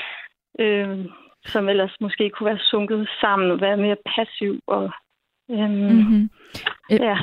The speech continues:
Speaker 1: indsluttet.
Speaker 2: Ja, jeg skal også lige nå, jeg skal lige spørge dig om en anden ting, jeg har tænkt tit på i forhold til musik. Er, er det, er det dokumenteret, eller er det bare noget, man, man... Jeg bilder mig ind, at hvis man...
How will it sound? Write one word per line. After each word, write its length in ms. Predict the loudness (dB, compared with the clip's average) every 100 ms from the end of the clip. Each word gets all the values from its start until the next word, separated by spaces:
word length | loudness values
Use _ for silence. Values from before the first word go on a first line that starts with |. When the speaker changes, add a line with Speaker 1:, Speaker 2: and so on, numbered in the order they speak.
| 0
Speaker 1:
indsluttet. 540 | 0 0 0 0 0 -4 -18 -2 0
Speaker 2:
Ja, 100 | 0 2
jeg 120 | 0 0
skal 160 | 0
også 120 | 0 2
lige 60 | 2
nå, 60 | 2 -2 0
jeg 100 | 0
skal 100 | 2
lige 100 | 0
spørge 220 | 2 2
dig 60 | 4
om 60 |
en 80 | 4
anden 140 | 4 4
ting, 160 | 4
jeg 60 | 2
har 40 |
tænkt 300 | 2 0 -2
tit 200 | -4 -6
på 260 | 0 0 0 _ _
i 40 | 0
forhold 220 | 2 2
til 100 | 0
musik. 280 | 0 2 0 -2 _ _ _ _
Er, 340 | 2 4 4 0 _ -2
er 120 | 0
det, 320 | 4 2 2 0 0
er 60 |
det 220 | 0 2
dokumenteret, 680 | 2 4 2 2 2 4 4
eller 120 | 4 2
er 20 |
det 100 | 2
bare 140 | 2
noget, 160 | 4 4
man, 220 | 4 0 _
man... 440 | -4 0 2 0 -4 -10 -20 -16 -6 -4 -4 0
Jeg 100 | 0
bilder 160 | 4 4
mig 160 | 2 2
ind, 220 | 0 2
at 160 | -2
hvis 280 | 0 0 2
man... 160 | 2